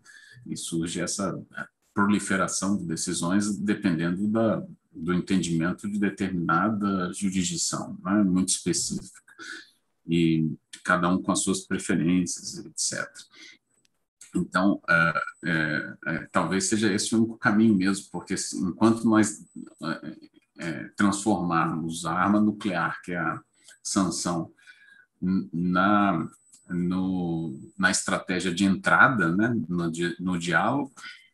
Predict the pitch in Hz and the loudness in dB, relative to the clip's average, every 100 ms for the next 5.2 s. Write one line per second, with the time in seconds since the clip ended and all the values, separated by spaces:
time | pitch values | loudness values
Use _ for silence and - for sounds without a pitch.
0 | _ - - - - _ _ 87 - 92 | _ -20 -18 -18 -20 _ _ -20 -20 -20
1 | - 95 - 98 90 90 98 - 90 95 | -8 -6 -2 0 0 0 -2 -2 -2 -2
2 | - - 113 113 - - - - - 82 | -4 -4 -6 -6 -18 -20 -20 -20 -8 -4
3 | 85 - 87 101 95 107 95 85 85 87 | -4 -4 -4 -2 -2 2 2 4 2 2
4 | 80 - _ _ _ - _ _ - - | -2 -6 _ _ _ -20 _ _ -4 -2
5 | - - | -2 -4